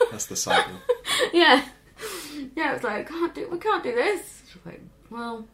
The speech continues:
Speaker 1: we'll give it a go."
Speaker 2: Yeah.
Speaker 1: We don't do it, we don't do it, but
Speaker 2: I think that's a good message.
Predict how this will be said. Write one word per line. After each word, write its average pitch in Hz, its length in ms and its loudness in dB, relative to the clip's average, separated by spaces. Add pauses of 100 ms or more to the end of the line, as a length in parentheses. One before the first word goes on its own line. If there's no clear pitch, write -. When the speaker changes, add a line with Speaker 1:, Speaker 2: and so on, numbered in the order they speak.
Speaker 1:
we'll 240 120 -12
give 139 240 -12
it 131 100 -12
a 135 40 -16
go." 165 360 -8 (380)
Speaker 2:
Yeah. - 80 -12 (400)
Speaker 1:
We 170 60 -18
don't 165 180 -12
do 175 100 -12
it, 202 120 -8
we - 60 -12
don't 175 220 -8
do 202 120 -10
it, 202 280 -8
but 160 260 -14 (300)
Speaker 2:
I 202 40 -16
think - 200 -14
that's - 160 -12
a - 40 -18
good - 220 -18
message. - 420 -18